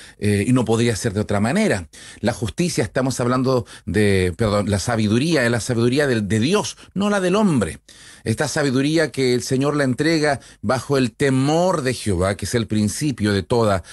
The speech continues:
sabiduría. Esto, esto nos hace parecernos más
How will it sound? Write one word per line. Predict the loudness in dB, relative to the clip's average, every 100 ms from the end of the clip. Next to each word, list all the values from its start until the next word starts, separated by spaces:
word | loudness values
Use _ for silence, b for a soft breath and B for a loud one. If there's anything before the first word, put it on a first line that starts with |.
| B
sabiduría. | -12 -2 0 0 0 -2 -4 -8
Esto, | -4 -2 -4 B
esto | -6 -2 0
nos | -2 -4 -2
hace | -2 0 -4 -4 B B -10
parecernos | -2 0 0 -2 0 0 0 -2 -4 -2
más | 0 2 0 -2 -8